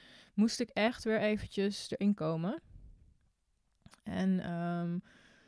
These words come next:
ja, dus, ehm, tips voor als je de bergen ingaat. Eh, nou ja, de, de discussie heb ik met Shanna in, als ik me niet vergis, de derde podcast al even gehad. Of je dus überhaupt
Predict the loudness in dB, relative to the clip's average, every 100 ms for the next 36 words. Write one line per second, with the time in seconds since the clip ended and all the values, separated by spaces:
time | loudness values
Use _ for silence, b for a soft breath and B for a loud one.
0 | B B -2 2 4 4 4 2 -4 -6
1 | -2 0 0 0 -4 -4 -2 -2 -2 -4
2 | 2 2 2 -2 -4 -4 -4 -4 -4 -8
3 | -18 B B -4 -2 0 -2 -2 -2 -2
4 | -2 -4 -4 -4 -2 -2 -4 -6 -6 -4
5 | -4 -2 -2 -4 B B B B -6 -2
6 | 0 0 -2 -6 -2 -2 -2 -6 -6 -6
7 | -2 0 0 -2 -4 -4 -4 -4 -2 -2
8 | -2 -4 -4 -2 -2 -4 -6 -2 0 0
9 | -2 -4 -2 0 -2 -2 -6